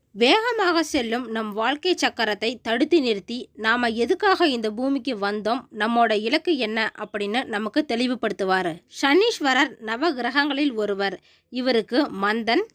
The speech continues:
சனைசரன் என்ற பெயரும் இருக்குங்க. நவகிரகங்களில் எந்த ஒரு கிரகத்துக்கும் இல்லாத ஒரு சிறப்பு சனிக்கு உண்டு.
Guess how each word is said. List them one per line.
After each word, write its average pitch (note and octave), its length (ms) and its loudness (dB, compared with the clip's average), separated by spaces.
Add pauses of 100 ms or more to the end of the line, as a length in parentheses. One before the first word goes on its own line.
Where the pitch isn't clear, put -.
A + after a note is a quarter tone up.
(120)
சனைசரன் C4 560 2
என்ற G#3 260 -4
பெயரும் B3 420 0
இருக்குங்க. G3 560 -2 (400)
நவகிரகங்களில் D4 920 2
எந்த B3+ 360 0
ஒரு D#4 320 2
கிரகத்துக்கும் C#4+ 600 -2
இல்லாத G#3+ 560 0
ஒரு G#3+ 240 0
சிறப்பு A#3 580 -2
சனிக்கு D4 320 4
உண்டு. G#3 540 0